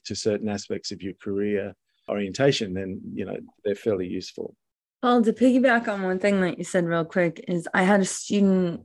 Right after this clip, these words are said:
Speaker 2: back when I was in Bangkok, and we did a week without walls, and we did a service in safari. So we worked with a school, um, which was an orphanage for kids whose parents were H I V positive, and,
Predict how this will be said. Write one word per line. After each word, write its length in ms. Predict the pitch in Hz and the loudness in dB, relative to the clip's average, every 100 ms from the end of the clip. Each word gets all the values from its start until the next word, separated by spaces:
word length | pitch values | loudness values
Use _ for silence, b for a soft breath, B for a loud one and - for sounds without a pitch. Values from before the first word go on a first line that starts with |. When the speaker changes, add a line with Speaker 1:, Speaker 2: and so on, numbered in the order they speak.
| - | -2
Speaker 2:
back 260 | 165 160 - | 2 2 2
when 140 | 170 | 0
I 200 | 156 156 | 2 2
was 160 | 147 - | -2 -4
in 300 | - 160 147 | -6 -2 4
Bangkok, 560 | 147 151 147 143 139 - | 4 4 4 2 0 -4
and 340 | 165 160 160 - _ - | 2 4 4 2 _ -2
we 120 | 180 196 | 4 6
did 120 | 180 | 6
a 60 | |
week 180 | 170 196 | 4 4
without 300 | 196 170 156 | 4 4 2
walls, 480 | 160 156 147 - - - | 2 2 2 -4 -14 -2
and 120 | 156 | 2
we 100 | 151 | 2
did 220 | 151 160 | 4 4
a 60 | 147 | 2
service 440 | - 190 170 170 | 4 4 4 2
in 100 | 165 | 0
safari. 580 | 160 139 - 127 123 - | -4 -8 0 2 2 0
So 260 | 165 156 147 | -6 0 4
we 300 | 151 151 151 - | 4 4 0 0
worked 300 | 175 185 - | 4 4 4
with 160 | 180 - | 2 4
a 260 | 160 151 | 4 4
school, 640 | 143 - - 185 185 170 156 | 2 -6 2 4 4 2 2
um, 200 | 160 147 | 0 -2
which 200 | 151 147 | -4 -2
was 160 | 156 156 | -4 0
an 100 | 160 | 0
orphanage 640 | - 156 156 170 151 147 - | 2 0 0 0 0 -2 -6
for 180 | - 143 | -4 -2
kids 400 | - 151 139 - | 2 0 0 -6
whose 320 | 165 156 131 | 0 0 0
parents 640 | - 156 151 139 - - - | 2 4 4 0 -10 -16 -2
were 200 | 151 131 | 2 2
H 260 | 151 151 | 0 2
I 80 | 151 | 2
V 140 | 143 139 | 2 0
positive, 480 | 147 143 131 135 | 2 0 0 -2
and, 240 | 135 135 | 0 0